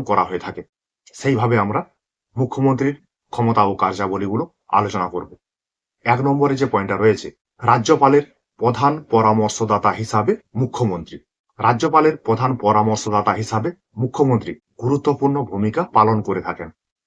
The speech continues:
মন্ত্রী পরিষদের যাবতীয় সিদ্ধান্ত, যাবতীয় তথ্য রাজ্যপালকে সরবরাহ করতে হয়, আর সেই তথ্যগুলো সরবরাহ করে কে? মুখ্যমন্ত্রী।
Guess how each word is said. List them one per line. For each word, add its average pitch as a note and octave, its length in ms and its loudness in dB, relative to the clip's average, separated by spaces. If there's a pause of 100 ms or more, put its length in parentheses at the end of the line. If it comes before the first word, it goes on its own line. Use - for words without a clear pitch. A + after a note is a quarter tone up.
(260)
মন্ত্রী D3+ 380 2
পরিষদের F3+ 500 4
যাবতীয় C#3 520 2
সিদ্ধান্ত, A2 480 -4 (380)
যাবতীয় C#3+ 640 2 (120)
তথ্য A#2 200 0 (460)
রাজ্যপালকে A#2+ 720 2 (400)
সরবরাহ C3+ 640 2
করতে A2 340 0
হয়, D#2+ 200 -10 (420)
আর A2+ 120 0
সেই A#2 220 -2 (300)
তথ্যগুলো C#3 560 2 (220)
সরবরাহ A#2 680 0
করে G#2 300 0
কে? D3+ 160 2 (280)
মুখ্যমন্ত্রী। G2+ 680 -4